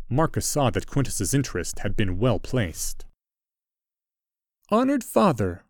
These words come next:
the letters always started, a proper greeting written in a strong hand, followed by news of the occupation and queries into the health of his mother and siblings. Then the meat of the matter, alliances and politics.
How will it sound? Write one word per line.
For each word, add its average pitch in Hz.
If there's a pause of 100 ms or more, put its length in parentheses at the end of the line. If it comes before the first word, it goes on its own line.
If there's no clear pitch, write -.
(180)
the 104
letters 95
always 101
started, 90 (580)
a -
proper 110
greeting 98
written 107
in 92
a 85
strong 101
hand, 87 (440)
followed 107
by 113
news 113
of 120
the 120
occupation 117
and 120
queries 120
into 104
the 104
health 131
of 107
his 101
mother 120
and 95
siblings. 90 (1120)
Then 107
the 120
meat 120
of 92
the 95
matter, 80 (200)
alliances 107
and 123
politics. -